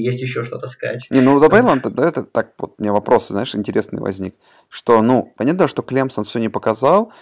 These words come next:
Speaker 2: что в целом и Лоуренс мог сыграть бы лучше, но как ты вот считаешь, что, э, ну, визуально Л С Ю во второй половине, даже, ну, даже вот их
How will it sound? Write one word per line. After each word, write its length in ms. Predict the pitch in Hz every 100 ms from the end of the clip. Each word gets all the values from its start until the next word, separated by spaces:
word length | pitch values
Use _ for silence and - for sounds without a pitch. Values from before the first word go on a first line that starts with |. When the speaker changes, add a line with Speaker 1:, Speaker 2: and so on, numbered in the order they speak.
| _
Speaker 2:
что 200 | - -
в 60 | 104
целом 380 | - 127 107 104
и 80 | 95
Лоуренс 460 | 120 151 131 113
мог 140 | 110 110
сыграть 240 | - 110
бы 100 | 104
лучше, 340 | 104 104 - -
но 100 | 104
как 140 | 139
ты 60 | 160
вот 100 | 135
считаешь, 280 | - 120 104
что, 260 | - 101 _ _ _ _ -
э, 340 | 113 107 104 - _ -
ну, 200 | 143 139
визуально 540 | 131 139 139 185 302
Л 180 | 233 131
С 140 | 127 -
Ю 300 | 165 196 - _ _ _ - - _ _ _ _ _ _ - - _
во 80 | 98
второй 220 | 143 143
половине, 540 | 139 120 139 202 151
даже, 260 | 98 98 104
ну, 280 | 101 110 107
даже 220 | 98 101
вот 140 | 98 101
их 160 | -